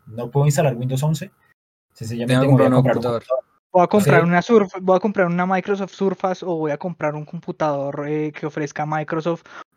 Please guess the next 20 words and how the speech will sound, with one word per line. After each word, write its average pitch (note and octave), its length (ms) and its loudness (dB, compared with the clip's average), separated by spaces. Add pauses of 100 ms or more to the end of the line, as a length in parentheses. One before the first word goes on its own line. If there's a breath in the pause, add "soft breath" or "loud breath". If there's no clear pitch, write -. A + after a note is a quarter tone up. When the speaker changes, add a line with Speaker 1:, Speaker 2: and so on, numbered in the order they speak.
(120)
Speaker 3:
o C4 220 4
alguno G3 440 4
de F#3+ 120 4
sus, G3 320 -6
eh, D#3 760 -2
asociados D#3 680 -2
que - 120 -12
son, D3+ 460 -8
eh, D#3 260 -8 (560)
Speaker 2:
Hewlett - 0 -
Speaker 3:
¿cómo - 0 -
se A3+ 60 -16
llama A3 120 -12
Speaker 2:
Packard. G#3+ 220 -8
Speaker 3:
esta B3 140 -12
compañía A3 600 2
de F#3+ 60 -2
mierda? G#3 380 -2 (520 loud breath)
Hewlett A3+ 400 2
Packard, B3 420 4